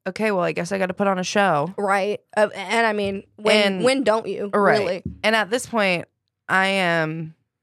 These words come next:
Speaker 1: I'm donezo, I'm gonzo, I'm, I'm blacked out.
Speaker 2: She's fucking, me and Brewster had to have a moment for a second.
Speaker 1: Oh, yeah.
Speaker 2: And, uh, Maddie wouldn't,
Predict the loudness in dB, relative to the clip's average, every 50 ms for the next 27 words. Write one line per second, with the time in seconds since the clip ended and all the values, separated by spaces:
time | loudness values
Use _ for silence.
0 | _ _ _ _ _ _ _ _ _ _ _ _ _ -6 -6 -4 -2 -2 -2 -2
1 | -2 -2 -2 -2 -2 -4 -4 -4 -4 -4 -4 -6 -8 -8 -8 -10 -10 -10 -10 -12
2 | -12 -12 -12 -12 -12 -14 _ -12 -10 -10 -10 -14 -20 _ _ _ _ _ _ _
3 | _ _ -14 -6 -4 -2 -2 -4 -4 -4 -2 -2 -2 0 0 0 2 2 0 -2
4 | -6 -12 _ _ _ _ _ _ _ _ _ _ _ _ _ _ _ _ _ _
5 | _ _ _ _ _ _ _ _ _ _ _ _ _ _ _ _ _ _ 0 2
6 | 2 4 2 0 0 0 0 0 2 2 2 0 0 0 0 0 0 0 0 0
7 | 0 -2 -4 -4 -4 -4 -4 -4 -6 -8 -6 -6 -10 -10 -10 _ _ _ _ _
8 | _ _ _ _ _ _ _ -6 -4 -4 -2 -2 0 0 0 -2 -2 -2 -2 -2
9 | -2 -2 -4 -6 -8 _ _ _ _ _ _ _ _ -6 -4 -2 -2 -2 -2 -2
10 | -2 -4 -4 -6 -8